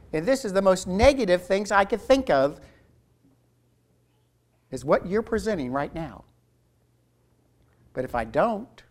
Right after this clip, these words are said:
then all the positive aspects of it is not going to have any value for us. We have to see the worst it can be because we live in America. And there seems to be almost that right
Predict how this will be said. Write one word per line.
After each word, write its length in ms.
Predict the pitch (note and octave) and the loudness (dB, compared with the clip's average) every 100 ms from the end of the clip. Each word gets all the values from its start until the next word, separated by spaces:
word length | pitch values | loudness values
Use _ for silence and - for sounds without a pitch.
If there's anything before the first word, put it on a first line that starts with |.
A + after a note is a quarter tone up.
| _ _ _ _ _ _ _ | _ _ _ _ _ _ _
then 120 | B2 | -6
all 140 | A#2+ B2+ | -4 -4
the 80 | A#2 | -6
positive 560 | - D#3+ A3 D3 C3 | -2 0 0 -4 -6
aspects 480 | A#2 A#2 - A2+ - | -6 -6 -8 -10 -8
of 140 | G#2+ | -10
it 180 | A#2 - _ _ | -10 -12 _ _
is 260 | G#2 G#2 A2 | -18 -18 -18
not 380 | A#2 B2 - - | -12 -8 -8 -10
going 220 | B2+ B2+ | -10 -10
to 60 | B2+ | -10
have 240 | B2 A#2 | -12 -10
any 140 | B2 B2 | -10 -12
value 480 | A2 F#2 G2 G2+ | -10 -10 -10 -16
for 340 | G2 - - - | -20 -20 -20 -20
us. 300 | - - - _ _ _ _ _ _ _ _ _ _ _ | -20 -20 -20 _ _ _ _ _ _ _ _ _ _ _
We 180 | A#2 G#2 | -14 -12
have 480 | A2+ C#3+ D3+ E3 - | -8 -4 -4 -4 -8
to 140 | - | -10
see 600 | D#3+ - - A#2+ A2+ A2 G#2+ _ _ _ _ | -8 -10 -8 -6 -6 -10 -14 _ _ _ _
the 120 | A#2+ | -12
worst 680 | G#2+ G#2+ C#3 D#3 D#3+ - - _ _ _ | -8 -2 0 0 -2 -10 -16 _ _ _
it 180 | C#3+ C#3 | -8 -8
can 220 | D#3+ C#3 | -10 -10
be 480 | C#3+ C#3 G#2+ F2+ F2 _ _ _ | -6 -4 -4 -8 -16 _ _ _
because 400 | B2+ - A#2+ G#2 | -14 -10 -12 -10
we 240 | A#2 F#3+ | -6 -6
live 320 | D3+ F#3+ D#3+ G#2 | -2 0 0 -2
in 120 | G2 | -10
America. 560 | F#2 - - - - - _ _ _ _ _ _ _ _ _ _ _ _ _ _ _ | -12 -14 -14 -16 -20 -20 _ _ _ _ _ _ _ _ _ _ _ _ _ _ _
And 140 | A2+ A#2 | -12 -6
there 180 | A#2 A#2 | -6 -6
seems 380 | - D#3+ E3 - | -8 -6 -8 -8
to 80 | |
be 140 | C3+ C#3 | -6 -4
almost 520 | - D#3 E3 D3+ - | -2 -2 -4 -8 -4
that 200 | D3 A#2 C3+ | -2 -2 -4
right 800 | A#2 A#2 C#3+ G3 C3 - - | -10 -4 0 0 -2 -14 -20